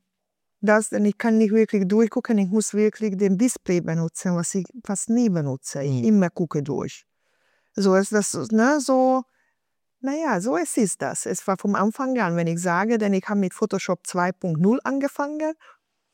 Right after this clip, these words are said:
Speaker 1: <laughs> So, jetzt wo wir sind, ne, so, man muss als Fotograf und Videograf, du musst mit der Technik mithalten und das lernen.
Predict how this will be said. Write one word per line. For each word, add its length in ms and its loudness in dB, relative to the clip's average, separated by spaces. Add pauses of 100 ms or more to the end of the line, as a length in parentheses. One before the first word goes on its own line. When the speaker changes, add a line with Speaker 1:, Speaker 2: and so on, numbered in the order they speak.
(200)
Speaker 1:
<laughs> 200 0
So, 300 -2 (380)
jetzt 340 -4
wo 220 2
wir 180 -4
sind, 380 -8 (380)
ne, 360 -2
so, 240 0 (320)
man 160 0
muss 440 -2 (120)
als 240 -2
Fotograf 540 2
und 160 -4
Videograf, 520 0
du 100 0
musst 360 2
mit 180 0
der 140 -2
Technik 460 -4
mithalten 720 -4
und 160 2
das 320 -2
lernen. 640 0